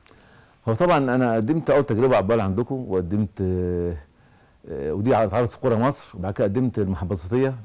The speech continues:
من غير مسرح التجريبي. كان مالتر إسرائيل كان بيقول يعني، يعني،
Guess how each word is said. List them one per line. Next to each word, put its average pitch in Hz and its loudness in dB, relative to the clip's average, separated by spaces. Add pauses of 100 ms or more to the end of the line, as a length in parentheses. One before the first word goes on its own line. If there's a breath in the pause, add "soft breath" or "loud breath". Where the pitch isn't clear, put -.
(140)
من 92 -6
غير 110 -2
مسرح 107 -6
التجريبي. 117 -6 (560 loud breath)
كان 123 0
مالتر 165 0
إسرائيل 143 0
كان 107 0
بيقول 127 0
يعني، 101 -2
يعني، 90 -8